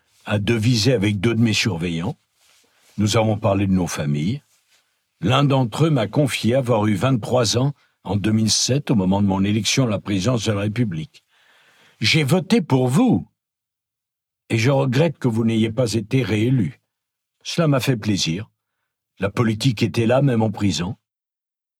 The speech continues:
J'avais vite fait le tour de cette cour qui n'en avait que le nom. Je remontais dans ma cellule, un peu transi,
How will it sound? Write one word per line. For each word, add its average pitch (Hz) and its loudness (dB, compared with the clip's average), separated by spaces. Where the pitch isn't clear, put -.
J'avais 123 0
vite 143 2
fait - 0
le 117 -4
tour 151 0
de 113 -2
cette 104 -2
cour 151 0
qui 127 0
n'en 107 2
avait 101 -2
que - -2
le 95 0
nom. 120 2
Je 107 0
remontais 156 2
dans 117 0
ma 113 0
cellule, 123 2
un 101 -2
peu 113 -2
transi, 110 0